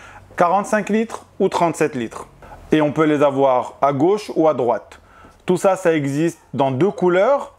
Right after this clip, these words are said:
du noir et du gris, euh, dans deux finitions différentes. On a la Trax Adventure, qui est reconnaissable avec le X qu'on peut voir sur son côté, et la Traxillon. Traxillon, dans sa version trente-sept litres,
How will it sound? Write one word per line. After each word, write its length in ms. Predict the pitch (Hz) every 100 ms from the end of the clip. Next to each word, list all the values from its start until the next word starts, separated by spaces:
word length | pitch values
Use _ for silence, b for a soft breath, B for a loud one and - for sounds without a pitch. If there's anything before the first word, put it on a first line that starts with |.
| _ -
du 180 | 127 196
noir 560 | 180 143 139 175 - _ B B B -
et 100 | 247
du 140 | 190
gris, 300 | 135 151 247 - _
euh, 220 | 139 139 131
dans 220 | 160 156
deux 220 | 143 214
finitions 480 | 208 190 175 185 175
différentes. 600 | 160 165 127 113 101 - B B
On 180 | 156 156
a 220 | 151 135 135
la 100 | 151
Trax 340 | - 208 202
Adventure, 680 | 185 151 160 151 190 294 - b b _
qui 160 | 143 143
est 20 |
reconnaissable 720 | 139 156 160 160 170 165 143
avec 240 | 131 139
le 180 | 143 156 175
X 240 | 160 -
qu'on 160 | 147 131
peut 80 |
voir 260 | 143 135 143
sur 220 | - 131
son 160 | - 123
côté, 360 | 131 185 302 - -
et 80 | 165
la 140 | 180
Traxillon. 680 | - 214 214 190 165 165 220 B B B B
Traxillon, 640 | - 240 - 208 196 262 302
dans 160 | 165
sa 140 | 156 156
version 340 | 160 - 160
trente-sept 460 | - 190 185 165 170
litres, 340 | 220 - -